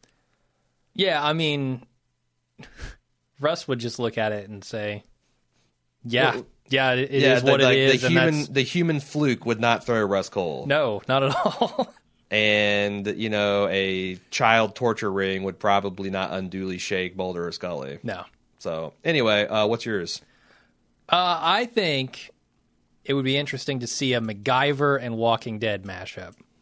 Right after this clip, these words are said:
Speaker 1: 'Cause he could make some cool fucking weapons out of whatever's laying around. He's very resourceful.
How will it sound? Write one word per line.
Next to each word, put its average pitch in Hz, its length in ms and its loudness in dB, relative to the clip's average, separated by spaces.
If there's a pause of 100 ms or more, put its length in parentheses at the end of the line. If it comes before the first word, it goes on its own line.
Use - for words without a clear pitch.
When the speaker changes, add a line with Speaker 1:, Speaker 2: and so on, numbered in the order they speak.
(960)
Speaker 1:
'Cause 131 220 -2
he 175 160 0
could 165 160 -4
make 143 160 0
some 110 200 -8
cool 139 280 0
fucking 156 360 -4
weapons 107 640 -8 (840)
out 113 160 0
of 113 180 -4
whatever's 123 540 0
laying 120 220 0
around. 101 400 -4
He's 107 140 -14
very 120 200 0
resourceful. 95 640 -12